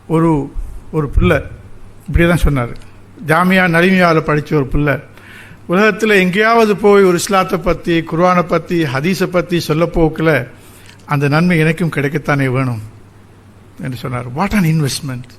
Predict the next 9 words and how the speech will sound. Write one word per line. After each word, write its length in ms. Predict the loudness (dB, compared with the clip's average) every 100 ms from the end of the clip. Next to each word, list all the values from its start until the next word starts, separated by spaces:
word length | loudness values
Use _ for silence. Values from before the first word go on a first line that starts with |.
| -20
சுப்ஹானல்லாஹ், 960 | -18 -14 -8 -6 -8 -12 -18 -20 -8 -2
what 120 | 0
an 80 | 0
investment. 520 | 0 -2 -4 -12 -14 -16 -18 -20 -20 -20 -20 -20 -20 -20 -20 -20 -20 -20 -20 -20 -20 -20 -20 -20 -20 -20 -20 -20 -20 -20 -14
ஒரு 200 | -2 2
முறை 220 | 4 4 4
நான் 300 | 2 0 -4 -14 -12 -10 -8 -10 -10
யூ 240 | -2 0 0
கேல 520 | 2 2 4 2